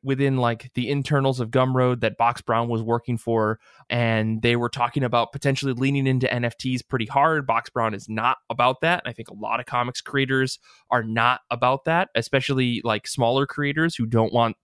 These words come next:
their work to contribute to, you know, the detriment of the Earth's environment, as well as a bunch of other things. If you're curious about N F Ts, you should listen to the episode that we did a couple weeks back,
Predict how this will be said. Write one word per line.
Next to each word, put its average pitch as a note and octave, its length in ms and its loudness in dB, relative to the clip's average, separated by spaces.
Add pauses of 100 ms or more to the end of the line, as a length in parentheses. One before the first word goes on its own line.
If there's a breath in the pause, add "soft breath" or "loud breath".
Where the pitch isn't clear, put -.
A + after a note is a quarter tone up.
(520 loud breath)
their B2+ 200 4
work A#2+ 280 0
to C#3 100 0
contribute B2+ 520 0
to, C3+ 100 -2
you A#2+ 160 2
know, A2 160 2
the A2 260 -4
detriment B2 520 0
of A2 180 -2
the A2 220 -4
Earth's A#2 240 -2
environment, A#2 440 0
as A2+ 80 -2
well A2 140 0
as G#2 80 -4
a G2+ 60 -10
bunch G#2+ 160 -4
of G#2+ 60 -6
other B2+ 140 0
things. E3 220 0
If A#2 100 -4
you're A2+ 120 -8
curious A#2 340 0
about A#2+ 160 4
N A#2+ 100 0
F B2 100 2
Ts, E3+ 260 2
you B2 60 2
should A#2 180 0
listen A#2 180 -4
to A2+ 80 -4
the G#2+ 140 0
episode C3 380 -4
that B2+ 100 0
we C3+ 80 -2
did C#3 160 2
a C#3 40 0
couple C#3 240 -2
weeks C3+ 200 -4
back, D3 260 2